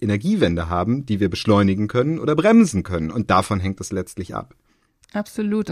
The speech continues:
Speaker 2: Und trotzdem gibt es diesen Diskurs, der auch immer so ein bisschen parallel zur Energiewende läuft, dass es immer heißt, wir brauchen das Gas aber als Brückentechnologie. Wir können irgendwie nicht von einem Tag auf den anderen auf die Erneuerbaren komplett umsteigen. Wir müssen irgendwie für eine gewisse Zeit, ähm, brauchen wir noch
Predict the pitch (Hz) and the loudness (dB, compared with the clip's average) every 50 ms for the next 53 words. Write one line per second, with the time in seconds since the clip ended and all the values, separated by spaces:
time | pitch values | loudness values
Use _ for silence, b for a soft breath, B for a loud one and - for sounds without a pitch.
0 | - - 185 180 - - 220 220 - - 262 240 240 - - 226 - - - 220 | -8 -8 -8 -6 -2 -2 -2 0 2 2 2 2 2 -4 -10 -14 -14 -8 -6 -4
1 | 220 208 214 220 202 - _ _ _ - 190 190 - - - 220 262 311 - - | -2 0 0 -2 -2 -4 _ _ _ -12 -12 -12 -12 -8 -4 -2 -2 -2 -2 -6
2 | 196 196 202 - - 190 - - 254 294 262 262 247 - 247 233 - 208 - 196 | -6 -6 -4 -4 -6 -4 0 2 2 2 2 2 0 0 -2 -4 -4 -2 -2 -2
3 | 190 180 202 277 285 - - - 202 202 156 - 233 277 - 254 247 247 233 226 | -2 0 -2 -4 -4 -6 -6 -4 -4 -4 -2 -2 -4 -2 0 0 0 0 0 -2
4 | 220 226 - - 196 190 - - - 208 190 208 214 - - 285 - - 175 185 | -6 -6 -6 -8 -10 -10 -8 -8 -6 -4 -4 -4 -4 -4 -6 -8 -6 -4 -2 0
5 | 240 302 - 294 262 226 - - - 180 185 220 233 - - 208 190 190 - 185 | 0 0 0 0 -2 -2 -2 -6 -6 -4 -2 -2 -4 -4 -6 -6 -6 -6 -6 -8
6 | - - _ - 165 147 165 165 - 143 - - - - - 143 139 127 135 - | -10 -12 _ -10 -6 -6 -4 -4 -6 -10 -10 -12 -16 -14 -12 -12 -12 -12 -14 -14
7 | - 135 135 151 175 - - - 254 262 269 262 247 - 220 220 226 - - 214 | -16 -14 -12 -12 -12 -10 -6 -4 0 2 2 2 2 0 -2 -4 -4 -6 -6 -6
8 | 214 208 202 - - 202 - - 175 190 - - 185 - - - - - - - | -6 -6 -8 -8 -10 -10 -8 -6 -8 -8 -8 -10 -12 -12 -12 -14 -12 -10 -6 -6
9 | 214 180 - 170 - - - - - 170 - 185 226 277 254 214 208 208 214 208 | -6 -6 -8 -12 -12 -12 -12 -10 -10 -8 -4 -2 0 0 0 0 -2 -4 -4 -4
10 | - 202 185 202 202 - - 220 - - - 196 196 202 196 196 175 180 202 226 | -6 -6 -6 -8 -8 -4 -4 -4 -4 -4 -4 -4 -2 0 0 0 2 2 0 0
11 | - 220 190 185 214 202 - 180 - 208 190 170 190 175 180 294 - - 220 - | 0 -2 0 0 0 -2 -2 -4 -4 -2 -2 -2 -2 -2 -2 -2 -4 -4 -10 -10
12 | - 208 196 214 220 - - B B B B B B B B B - 196 190 185 | -6 -2 0 0 -2 -2 -6 B B B B B B B B B -4 -2 0 0
13 | 185 190 190 - - 170 185 214 - 220 202 208 190 185 175 - - | 0 -2 -2 -2 -2 -2 0 2 0 0 0 2 0 -2 -2 -4 -6